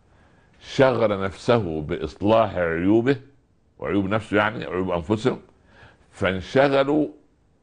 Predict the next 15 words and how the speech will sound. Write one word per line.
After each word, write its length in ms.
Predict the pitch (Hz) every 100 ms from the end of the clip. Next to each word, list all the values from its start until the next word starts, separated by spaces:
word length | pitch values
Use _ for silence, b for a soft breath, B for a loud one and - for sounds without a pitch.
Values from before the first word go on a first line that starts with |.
| -
بعيوب 840 | 80 90 73 76 92 110 123 110
أنفسهم 760 | 104 95 92 110 127 123 147 - -
عن 240 | 98 117
عيوب 280 | 101 101 90
الناس. 480 | 85 78 64 - _ -
إحنا 140 | 90
عملنا 340 | 85 98 92 87
إيه؟ 200 | 87 82 b b -
إذا 180 | 85 85
قمنا 360 | - 110 101
من 160 | 90 85
نومنا 400 | 87 85 73 60 - _ _ _ - _ 87
نعمل 200 | 98 92
حركتين 520 | 82 85 - 113 107
عجيبتين، 600 | 87 78 78 73 65 55